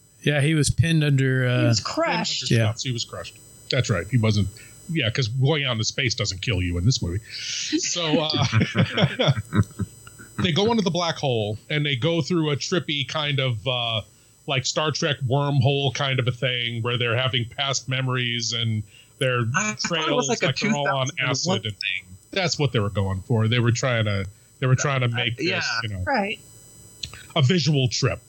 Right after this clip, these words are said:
Speaker 3: like, like the end of your
Speaker 4: Yeah.
Speaker 3: So, uh, after all that nonsense happens, you see Reinhardt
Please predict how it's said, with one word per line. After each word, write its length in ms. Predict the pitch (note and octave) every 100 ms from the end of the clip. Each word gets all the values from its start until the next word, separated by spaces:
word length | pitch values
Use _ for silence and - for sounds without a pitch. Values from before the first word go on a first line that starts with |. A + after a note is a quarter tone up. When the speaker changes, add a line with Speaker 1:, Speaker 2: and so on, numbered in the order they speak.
| -
Speaker 3:
like, 260 | A#2 G#2+ -
like 220 | G2+ G2
the 140 | B2 A#2+
end 100 | A2+
of 60 | G#2+
your 120 | G2+
Speaker 4:
Yeah. 420 | D#3 D#3 C#3+ C#3+ - - - - - - - - - - -
Speaker 3:
So, 800 | - - F#3+ E3+ D#3+ D3 C#3 E3
uh, 220 | D#3+ C#3+ D3
after 300 | E3 - D#3
all 180 | D3+ D#3
that 280 | D#3 E3+ - _ _ _ _ _
nonsense 560 | D3+ C#3+ C3+ C3 C3 A#2+
happens, 460 | C3+ A#2+ C3 B2+ A#2+
you 100 | C#3
see 540 | - G3 G#3+ G#3+ G#3+
Reinhardt 840 | D#3 D#3+ F#3+ G3 C3+ B2 A2+ C3